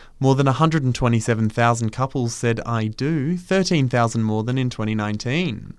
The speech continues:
Here in the A C T, more than eighteen hundred couples tied the knot last year, compared to just over twelve hundred in the years prior. Both coaches and parents are being urged to stop saying things like, "You're too big for your age,"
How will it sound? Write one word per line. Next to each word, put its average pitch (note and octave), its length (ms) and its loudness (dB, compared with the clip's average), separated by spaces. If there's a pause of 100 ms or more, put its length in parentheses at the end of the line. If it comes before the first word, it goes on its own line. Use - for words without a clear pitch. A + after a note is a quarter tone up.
(140)
Here A#2+ 240 6
in A#2 80 6
the A2+ 120 6
A A2+ 100 6
C A2+ 240 2
T, C#3+ 340 4
more D3+ 200 4
than C#3+ 180 2
eighteen D#3+ 320 4
hundred C3+ 320 0
couples D3+ 380 0
tied C3 240 0
the A#2+ 60 0
knot C3 200 0
last D#3+ 340 -2
year, C3+ 220 0
compared E3+ 400 2
to D#3 100 -4
just E3 300 -4
over E3+ 180 0
twelve D#3+ 460 2
hundred C3 640 -4
in A2+ 200 -4
the A2+ 120 -2
years G#2+ 320 -4
prior. A#2+ 580 -6 (680)
Both B2+ 240 6
coaches A#2 400 2
and G#2+ 100 2
parents A#2+ 400 0
are A#2+ 40 -2
being A#2+ 320 0
urged B2+ 260 0
to C#3 80 0
stop - 260 0
saying A#2+ 340 0
things A2+ 340 -2
like, G#2+ 240 -4 (100)
"You're A2+ 340 -2
too A2+ 220 -2
big A2+ 220 -2
for - 100 -6
your G#2+ 220 0
age," D3 600 -2